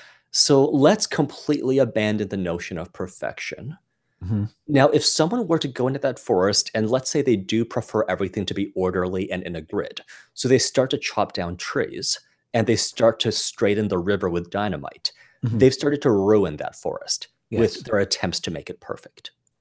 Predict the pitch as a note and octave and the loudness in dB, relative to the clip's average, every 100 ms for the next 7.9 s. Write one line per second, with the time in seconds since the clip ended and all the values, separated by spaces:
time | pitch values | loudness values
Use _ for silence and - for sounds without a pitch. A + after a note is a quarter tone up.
0 | _ G#2+ - G2 - D3+ D3+ D3+ B2+ D3 | _ -6 -6 -4 2 2 6 4 6 6
1 | B2+ B2+ B2 B2+ A#2 G#2+ G2 G2+ A2 G#2+ | 6 4 4 4 4 2 0 0 0 0
2 | G#2 - - - - - - G#2 F#2+ - | -2 -4 0 0 2 -4 -2 -2 -2 0
3 | A#2+ - F#2+ D2+ - _ _ G#2+ G2+ - | 2 2 -2 -4 -12 _ _ -6 -4 2
4 | D3+ D3 D3 F#2 - _ - _ F3 D#3 | 6 6 4 -4 -8 _ -20 _ 0 6
5 | E3 D#3 D#3+ C4 C4+ - F3+ - A#2+ - | 6 6 4 0 0 -4 -2 -2 -4 -4
6 | B2+ B2 A#2+ - B2 F#2+ - - - _ | -2 -2 -4 -6 -2 -2 -2 -8 -20 _
7 | - D#3 D3 C5+ C5+ D3 D3+ - D3 | -2 0 0 -2 2 4 4 0 -2